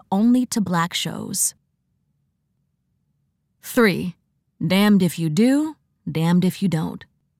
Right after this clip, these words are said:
The nineteen eighties produced little programming that focused on black performers, and few of the shows lasted more than a single season. At the time, Jet magazine published a weekly list of every black appearance on television,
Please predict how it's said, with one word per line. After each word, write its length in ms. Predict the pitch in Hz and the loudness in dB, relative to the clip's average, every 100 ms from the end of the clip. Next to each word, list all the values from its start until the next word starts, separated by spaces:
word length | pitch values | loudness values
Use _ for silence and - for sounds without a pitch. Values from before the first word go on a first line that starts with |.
| _ _ _ _ _ _ _ _ - | _ _ _ _ _ _ _ _ 0
The 80 | 220 | 4
nineteen 380 | 254 294 311 311 | 4 4 2 2
eighties 320 | 269 262 233 | 4 2 2
produced 520 | 240 185 233 226 - | 0 2 2 2 0
little 280 | 196 220 277 | 0 0 -2
programming 680 | - 254 262 180 170 165 | -2 0 0 2 0 0
that 140 | 160 165 | -2 -4
focused 500 | - 214 214 170 - | -2 -2 0 -4 -2
on 180 | 160 160 | -4 -2
black 380 | 165 170 - | -2 -2 -4
performers, 720 | - 151 180 170 160 165 190 - - _ _ | -8 -6 -2 0 -2 -4 -4 -6 -8 _ _
and 160 | 202 214 | -2 0
few 220 | 247 294 | 0 -2
of 80 | 269 | 0
the 80 | 233 | -2
shows 400 | - 220 214 190 | 0 0 0 0
lasted 500 | 190 202 214 - 185 | 0 0 0 -2 0
more 360 | 180 180 202 | 2 2 0
than 120 | 185 | 0
a 60 | 175 | 0
single 380 | - 170 165 160 | 0 0 -2 -2
season. 600 | 147 214 208 - - 196 _ _ _ _ | -2 0 0 -2 -4 -8 _ _ _ _
At 80 | - | -4
the 80 | 202 | -4
time, 560 | - 254 247 170 165 - | 0 2 4 2 0 -4
Jet 260 | 165 214 214 | -2 0 2
magazine 640 | 202 202 202 175 175 170 | 2 2 2 2 2 0
published 500 | - 185 180 180 - - | 0 -2 0 -2 -2 -6
a 40 | |
weekly 520 | 165 208 233 - 233 | -2 0 -2 0 0
list 340 | 180 170 165 - | 2 0 -2 -4
of 120 | 175 - | -4 -2
every 260 | 190 208 | -2 0
black 340 | 226 180 180 180 | 0 0 0 -2
appearance 560 | 180 - 196 170 160 | -6 -4 -2 0 0
on 140 | 151 151 | -2 -4
television, 720 | 175 185 151 147 147 151 180 | -4 -4 -4 -4 -6 -6 -8